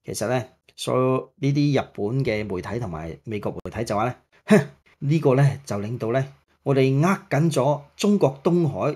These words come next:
同埋西太平洋之間嘅咽喉啊！駐紮嘅美軍海陸空同埋海軍陸戰隊四大兵種都有嘅噃，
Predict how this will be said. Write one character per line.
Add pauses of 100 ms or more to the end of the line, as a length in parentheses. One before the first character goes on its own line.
(120)
同
埋
西
太
平
洋
之
間
嘅
咽
喉
啊！ (240)
駐 (200)
紮
嘅 (260)
美
軍 (220)
海
陸
空 (280)
同
埋 (100)
海
軍
陸
戰
隊
四 (280)
大
兵
種
都
有
嘅
噃，